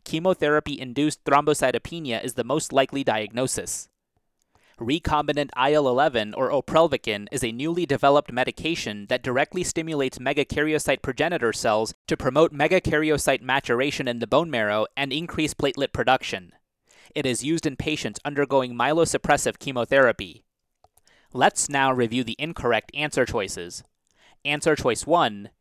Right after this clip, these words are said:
interleukin two or I L two is a pro-inflammatory molecule produced endogenously by C D four T cells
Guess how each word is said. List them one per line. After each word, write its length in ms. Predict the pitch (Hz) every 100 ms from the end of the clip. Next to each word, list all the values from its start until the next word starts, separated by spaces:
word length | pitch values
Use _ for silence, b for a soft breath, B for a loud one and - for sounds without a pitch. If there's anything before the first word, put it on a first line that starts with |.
| -
interleukin 600 | 156 170 147 160 123 117
two 260 | 202 170 120
or 140 | 123
I 180 | 131 147
L 140 | 127
two 320 | 117 196 165 110
is 120 | 123
a 80 | 120
pro-inflammatory 920 | - 165 170 123 151 160 156 147 131
molecule 560 | 127 160 143 - 107
produced 380 | 110 139 139 151
endogenously 760 | 117 117 131 160 143 117 - 120
by 120 | 151
C 200 | - 160
D 140 | 165
four 240 | 147 143 127
T 220 | - 180
cells 440 | - 120 107 107